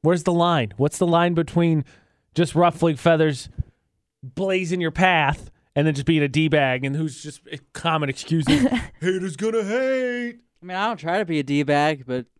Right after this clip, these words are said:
Speaker 2: I think
Speaker 3: If
Speaker 2: it
Speaker 3: it comes across
Speaker 2: becomes,
Speaker 3: that way.
Speaker 2: it, it comes down to, uh, other people and the people that you're dealing with for the
Speaker 1: Fair.
Speaker 2: most part. Uh, I think the overarching answer is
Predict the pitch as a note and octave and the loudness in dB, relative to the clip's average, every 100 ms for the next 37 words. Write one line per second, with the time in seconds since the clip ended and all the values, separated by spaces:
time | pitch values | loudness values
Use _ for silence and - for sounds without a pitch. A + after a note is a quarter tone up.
0 | _ _ _ - C#4+ E4+ F#4+ D4+ C#4+ C#4+ | _ _ _ 0 2 2 2 0 0 0
1 | D4+ - A#2+ A2+ B2 C#4 C4+ C4+ C#4+ C4+ | 0 -4 -12 -10 2 4 4 0 0 -4
2 | C4+ B3+ B3 B3 C4 A#3+ A3+ G#3 G3+ G3+ | -2 -2 -2 -4 -10 -8 -4 0 0 -2
3 | - _ A3 A3 A3+ A3+ A#3+ A#3+ A#3 - | -6 _ 2 2 0 -2 2 2 0 -10
4 | _ _ G3 G3+ A3+ A3+ A3+ A3+ C4+ G#3+ | _ _ -6 -4 -4 -4 -4 -4 -4 -2
5 | A3 A3 G#3+ A3 B3 - _ A3 A3+ G3+ | -2 -2 -2 -2 -8 -18 _ -2 0 -2
6 | A3+ A#3+ A#3+ A#3 _ _ - - _ _ | 0 2 2 0 _ _ -20 -20 _ _
7 | _ _ _ _ _ A#3 B3+ A#3+ - _ | _ _ _ _ _ 2 4 2 -2 _
8 | _ - D#4+ E4+ F#4+ F4 - - _ G3+ | _ 0 0 0 -2 -4 -12 -20 _ -4
9 | D4 C4 E4 F4 F#4 C4+ D4+ D4+ - D#4 | -4 0 0 2 0 2 0 0 -2 -2
10 | - B3+ C4+ - C#4 - B3+ B3 A#3 A3 | 0 -2 -2 -4 -6 -2 2 2 0 -2
11 | - | -8